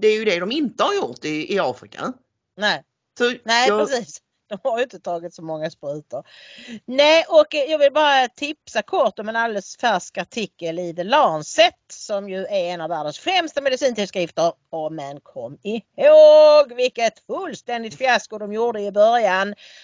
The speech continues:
Speaker 2: av den här pandemin, när de publicerade en, eh, studie som påstod sig vara jättestor över hela världen. Hade man, kunde man konstatera att hydroxyklorokin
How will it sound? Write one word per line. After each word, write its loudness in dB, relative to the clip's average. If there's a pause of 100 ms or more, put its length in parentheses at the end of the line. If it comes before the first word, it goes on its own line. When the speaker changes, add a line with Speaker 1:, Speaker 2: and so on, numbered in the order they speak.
(120)
Speaker 2:
av 4
den -4
här 0
pandemin, -2
när -2
de -4
publicerade -2
en, -8
eh, -2
studie 0
som -6
påstod 2
sig -4
vara -10
jättestor -4
över -4
hela -4
världen. -2
Hade -2
man, -8
kunde -6
man -8
konstatera -6
att -6
hydroxyklorokin -8